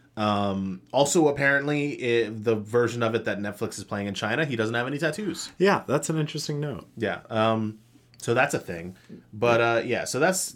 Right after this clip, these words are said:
Speaker 1: you know, that's House Husband in a nutshell. I love the story. Um, I'm disappointed.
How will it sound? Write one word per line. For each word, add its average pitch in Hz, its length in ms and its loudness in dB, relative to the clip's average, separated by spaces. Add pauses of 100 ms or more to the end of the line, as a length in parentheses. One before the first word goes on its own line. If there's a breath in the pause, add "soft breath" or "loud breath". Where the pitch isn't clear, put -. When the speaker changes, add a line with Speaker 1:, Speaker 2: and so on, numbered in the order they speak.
(120)
Speaker 1:
you 175 160 0
know, 110 120 0
that's 143 320 -2
House 123 240 -2
Husband 113 280 0
in 101 140 0
a 95 60 -2
nutshell. 92 480 -2
I 98 80 -2
love 113 200 2
the 110 60 -6
story. 98 560 -4 (100)
Um, 92 440 -6
I'm 101 120 -6
disappointed. 98 800 -6